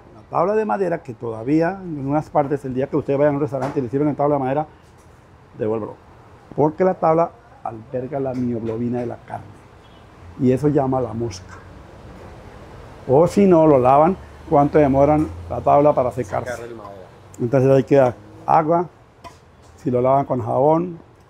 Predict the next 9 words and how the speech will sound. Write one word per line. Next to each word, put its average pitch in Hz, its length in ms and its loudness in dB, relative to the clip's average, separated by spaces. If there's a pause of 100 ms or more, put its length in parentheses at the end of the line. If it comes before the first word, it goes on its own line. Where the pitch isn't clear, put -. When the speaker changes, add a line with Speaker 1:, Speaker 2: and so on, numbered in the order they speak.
(480)
Speaker 1:
con 110 180 -14
cloro, 151 560 2 (680)
y 247 120 -2
el 202 200 2
comensal 185 480 -4
no 175 100 -4
se 170 140 -8
da 175 120 -10
cuenta. 202 400 -4